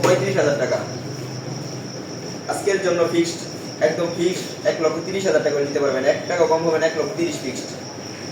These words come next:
তারপর একটা এফজেড ডিলাক্স। এফজেড বি থ্রি ডিলাক্স, এটা দুই হাজার তেইশ সালের মডেল, তেইশ সালে চার মাস শুরু, চার মাস গেট পাস, এ, পাঁচ ছয় মাস মনে হয় কিনা। এটা অন টেস্ট অবস্থায় আছে, পনেরো হাজার কিলোমিটার চলা, দুইটা চাবি, সার্ভিস বই সব পাবেন। এটা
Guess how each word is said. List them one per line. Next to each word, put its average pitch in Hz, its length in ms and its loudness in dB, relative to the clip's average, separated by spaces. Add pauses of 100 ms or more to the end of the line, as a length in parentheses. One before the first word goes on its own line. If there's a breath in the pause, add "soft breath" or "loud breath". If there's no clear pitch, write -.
(140)
তারপর - 240 0
একটা 143 180 2
এফজেড 151 260 0 (260)
ডিলাক্স। 131 340 2 (920)
এফজেড 170 260 2
বি 185 140 0
থ্রি 170 120 0 (100)
ডিলাক্স, - 280 4 (280)
এটা 127 180 -2
দুই 143 140 2
হাজার 143 180 2
তেইশ 165 200 -2
সালের 151 260 4
মডেল, 151 220 4 (400)
তেইশ 151 180 4
সালে 147 200 2
চার 151 160 2
মাস 156 180 -4
শুরু, 151 160 -2 (720)
চার 151 180 0
মাস 185 120 0 (180)
গেট 151 180 4
পাস, - 140 4 (260)
এ, 135 40 0 (140)
পাঁচ 147 160 -2
ছয় 170 120 0
মাস 160 140 -2
মনে 143 120 -2
হয় 143 120 0
কিনা। 170 180 2 (840)
এটা 127 120 4 (100)
অন 226 120 4
টেস্ট 160 180 2
অবস্থায় 156 300 2
আছে, 175 140 4 (500)
পনেরো 160 280 2
হাজার 151 160 4
কিলোমিটার 147 340 0
চলা, 160 200 4
দুইটা 151 240 0
চাবি, 151 240 4
সার্ভিস 151 280 4
বই 151 160 0
সব 127 180 4
পাবেন। 175 220 6 (640)
এটা 135 100 2